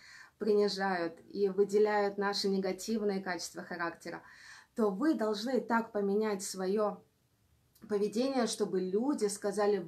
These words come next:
"Вау, это теперь не Дима Мафиози, это теперь Дима Цадик, это теперь Света с высшим образованием". <laughs> И когда ты своими действиями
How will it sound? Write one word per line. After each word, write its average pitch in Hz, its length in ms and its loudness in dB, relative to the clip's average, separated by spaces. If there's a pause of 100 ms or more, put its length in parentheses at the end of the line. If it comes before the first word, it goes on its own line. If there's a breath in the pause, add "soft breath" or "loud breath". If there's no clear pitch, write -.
(100)
"Вау, 196 560 2
это 247 320 -4
теперь 254 420 0
не 220 160 4
Дима 208 320 0
Мафиози, 240 640 0
это 190 180 -6
теперь 233 320 -4
Дима 226 300 0
Цадик, 202 560 -4 (360 loud breath)
это 233 200 -2
теперь 254 340 -4
Света 240 520 -2
с 220 100 -6
высшим 226 380 -2
образованием". 202 800 -2
<laughs> - 140 -12
И 240 200 0
когда 240 440 0
ты 254 160 -4
своими 226 440 0
действиями 202 640 -4